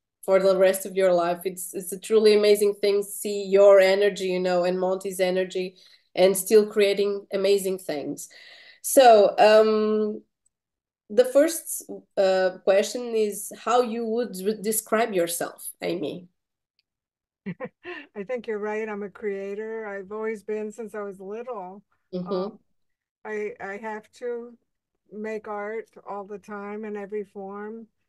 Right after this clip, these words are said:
Speaker 2: It's like, to me, it's like breathing air or drinking water. You know, it's a, it's a life force that I'm connected to that,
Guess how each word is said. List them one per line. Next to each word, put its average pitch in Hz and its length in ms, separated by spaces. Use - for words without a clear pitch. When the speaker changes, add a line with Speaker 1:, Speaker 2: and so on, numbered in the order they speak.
Speaker 2:
It's 202 220
like, 214 340
to - 80
me, 214 160
it's 208 180
like 196 200
breathing 202 400
air 196 380
or 190 140
drinking 190 480
water. 196 560
You 202 120
know, 185 240
it's - 160
a, 113 160
it's 208 160
a 214 80
life 202 380
force 214 320
that 202 180
I'm 190 140
connected 196 600
to 202 380
that, 180 280